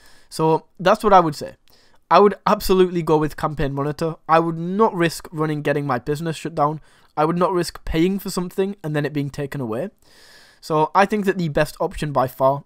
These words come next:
is to go with Campaign Monitor. So that is Campaign Monitor versus SendGrid. Now, if you learned something from this video, or if you found it valuable in some way, don't forget to smash that like button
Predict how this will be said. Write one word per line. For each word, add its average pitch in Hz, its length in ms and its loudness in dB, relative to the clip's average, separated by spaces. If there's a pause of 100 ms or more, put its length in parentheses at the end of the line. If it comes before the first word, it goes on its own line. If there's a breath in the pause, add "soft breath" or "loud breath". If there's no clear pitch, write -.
is 151 160 -8
to 147 100 -6
go 139 120 -2
with 131 220 -6
Campaign 117 400 -10
Monitor. 110 320 -12 (720 soft breath)
So 151 380 0
that 185 340 2
is 175 320 2
Campaign 165 340 0
Monitor 160 440 -2 (120)
versus 127 540 -10
SendGrid. 139 480 -10 (520 soft breath)
Now, 156 140 2
if - 160 -4
you 226 120 2
learned 196 220 4
something 196 380 -2
from 165 220 -2
this 156 140 -4
video, 165 400 -2 (100)
or 147 200 2
if 156 160 -8
you 170 100 -4
found 156 240 -6
it 139 120 -2
valuable 135 580 -4
in 131 100 -12
some 107 180 -14
way, 202 220 0 (680 soft breath)
don't 254 160 4
forget 220 300 0
to 202 160 -6
smash 175 320 0
that 147 180 2
like 147 180 0
button 147 360 -6